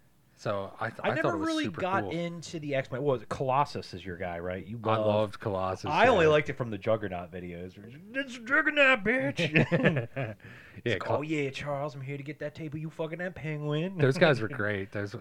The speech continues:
Speaker 1: th-, that was, what, how long ago was that?
Speaker 2: Oh, God, that was two thousand six. So we're coming up almost twenty years.
Speaker 1: <sighs>
Speaker 2: We're old as fuck, bro.
Speaker 1: That is way too long.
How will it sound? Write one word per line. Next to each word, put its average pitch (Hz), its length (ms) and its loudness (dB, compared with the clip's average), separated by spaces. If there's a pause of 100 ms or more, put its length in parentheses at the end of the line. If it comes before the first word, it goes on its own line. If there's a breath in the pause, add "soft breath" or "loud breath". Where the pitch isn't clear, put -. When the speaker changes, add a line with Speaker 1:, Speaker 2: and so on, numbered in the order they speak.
(140)
Speaker 1:
th-, 113 160 -2
that 117 100 0
was, 139 140 -2 (180)
what, 131 240 -10
how 156 200 -10
long 135 240 -6
ago 87 240 -10
was 90 140 -12
that? 87 320 -12
Speaker 2:
Oh, 92 440 -6
God, 92 280 -10
that 98 120 -10
was - 220 -20
two - 220 -16
thousand 104 360 -12
six. - 520 -18 (220)
So 90 520 -14
we're 92 80 -20
coming 95 240 -16
up 98 100 -14
almost 92 320 -14
twenty 95 240 -14
years. 127 160 -12 (180)
Speaker 1:
<sighs> - 840 -18
Speaker 2:
We're 127 160 -14
old 131 120 -12
as 120 60 -18
fuck, - 320 -16
bro. 101 220 -12 (1080)
Speaker 1:
That 110 140 -8
is 90 160 -10
way 92 240 -10
too - 180 -14
long. 90 220 -14